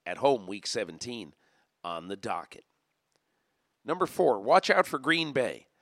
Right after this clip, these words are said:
The Packers have their faults, but the remaining schedule is not one of them. Washington, Chicago, at Minnesota, at Detroit. A three and one finish would get them to twelve and four,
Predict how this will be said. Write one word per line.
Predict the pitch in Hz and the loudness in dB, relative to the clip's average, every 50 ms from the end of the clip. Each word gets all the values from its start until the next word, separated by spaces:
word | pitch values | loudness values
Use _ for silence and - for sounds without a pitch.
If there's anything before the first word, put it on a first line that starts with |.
| _ _ _ _ - - _ _ | _ _ _ _ -20 -20 _ _
The | - - | -12 -8
Packers | - - 175 165 190 - - 190 175 - | -4 2 4 4 4 4 2 0 2 2
have | 190 185 180 156 | 2 2 2 2
their | 185 175 | 0 -2
faults, | 160 - - - 202 185 139 110 127 - - | -2 -4 0 4 6 6 6 4 0 -4 -6
but | - - 139 | -8 -6 -6
the | 120 143 | -6 -4
remaining | 139 135 135 135 135 139 151 165 175 185 185 170 | -4 -6 -6 -4 -2 -2 -2 -2 -2 -4 -4 -2
schedule | - - - - - 196 175 139 113 110 117 127 131 | -2 -2 -2 0 2 2 2 2 0 -6 -6 -6 -6
is | 127 104 107 | -8 -6 -6
not | 123 120 113 107 | -6 -6 -6 -4
one | 113 123 127 127 | -4 -4 -4 -4
of | 113 87 | -6 -10
them. | 67 - _ _ _ _ _ _ _ _ _ _ _ _ _ _ - | -12 -20 _ _ _ _ _ _ _ _ _ _ _ _ _ _ -2
Washington, | 95 110 120 135 143 - - 139 131 - 131 143 135 | 2 4 4 4 4 0 -4 -6 -6 -8 -8 -10 -8
Chicago, | 135 - - - 95 - - 117 113 113 110 98 107 110 113 - _ _ | -8 -8 -8 -8 -10 -10 -6 -2 -2 -2 0 0 -2 -4 -4 -4 _ _
at | - 98 113 127 - - | 0 0 0 0 -2 -6
Minnesota, | 143 139 131 120 - - 117 104 90 85 90 92 - _ _ _ | -6 -6 -6 -6 -6 -4 -4 -4 -4 -4 -8 -12 -14 _ _ _
at | - 95 101 95 - | -4 -4 -4 -4 -6
Detroit. | - 107 - - 117 107 92 76 - _ _ _ _ _ _ _ _ _ _ _ _ _ | -12 -14 -12 -8 -6 -6 -6 -6 -8 _ _ _ _ _ _ _ _ _ _ _ _ _
A | - | -16
three | - - - - - 156 180 196 196 | -14 -12 -12 -8 -4 -4 -2 -2 -2
and | 185 180 | -2 2
one | 180 185 185 180 | 2 2 2 2
finish | 165 - - 160 139 113 107 113 - - | -2 -4 -4 -4 -2 -2 -4 -8 -8 -10
would | 110 104 110 101 95 101 | -10 -12 -14 -14 _ _
get | 113 139 147 - - | -2 -2 -2 0 -2
them | 131 135 135 | -4 -4 -4
to | 113 113 | -8 -12
twelve | - - - 135 131 131 135 131 | -12 -2 2 2 2 2 0 -4
and | 139 120 | -6 -8
four, | - - 147 143 107 71 - - | -2 0 2 2 2 0 -2 -10